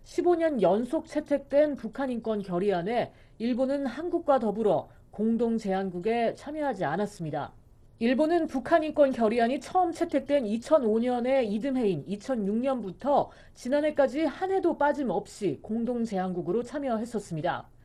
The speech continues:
일본이 올해 공동 제안국으로 참여하지 않은 건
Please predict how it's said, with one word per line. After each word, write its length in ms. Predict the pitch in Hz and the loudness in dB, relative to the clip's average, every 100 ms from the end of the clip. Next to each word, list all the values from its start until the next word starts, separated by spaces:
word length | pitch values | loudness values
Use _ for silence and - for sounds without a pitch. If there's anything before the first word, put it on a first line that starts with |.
| - - - - | -20 -20 -20 -4
일본이 400 | 247 277 330 349 | -2 0 2 2
올해 360 | 254 311 311 | 6 10 8
공동 420 | 311 247 254 294 | 8 -2 -2 -2
제안국으로 560 | 285 240 262 262 240 285 | 0 0 0 -2 -4 -6
참여하지 480 | - 339 330 262 262 | -4 -2 0 2 0
않은 260 | 160 180 | 0 -2
건 260 | 175 226 | -2 -4